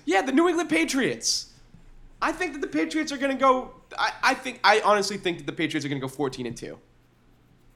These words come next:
Okay, I think the Patriots are gonna go fourteen and two when they win the division. Um, I think that the, I think that the biggest thing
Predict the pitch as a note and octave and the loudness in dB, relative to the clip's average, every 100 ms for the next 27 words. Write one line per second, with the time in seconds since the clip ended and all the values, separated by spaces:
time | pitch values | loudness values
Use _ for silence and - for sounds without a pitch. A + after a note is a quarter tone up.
0 | _ - - C#3+ C#3 B2 - - - F#3 | _ -20 -10 -2 -2 -2 -8 -12 -4 -2
1 | F#3 F#3 F3 F3+ F#3 D#3+ - E3 D3+ E3 | 0 0 -2 -2 -2 -2 -2 -2 -2 0
2 | D3+ C3+ D3 C3+ B2+ B2 A#2+ A2+ G2 B1+ | -2 -2 -2 -2 -2 -4 -4 -8 -10 -12
3 | - - - - - - B2+ C3 B2 A#2+ | -20 -20 -20 -20 -18 0 4 6 6 2
4 | A#2 - - _ _ - D#3 D3+ F#3 E3 | -2 -10 -20 _ _ -2 0 2 0 2
5 | E3 D#3+ D#3+ D3+ D3 C#3+ C#3 - C#3 D3+ | 4 2 2 2 2 0 -2 -4 -4 -2
6 | F#3 E3+ F3 E3 D3+ - _ _ C3+ D#3 | -4 -2 0 2 0 -6 _ _ -8 -6
7 | C3 - A3+ C#4 - G3+ F#3 E3+ D#3+ | -4 -2 -2 -2 -4 0 2 2 0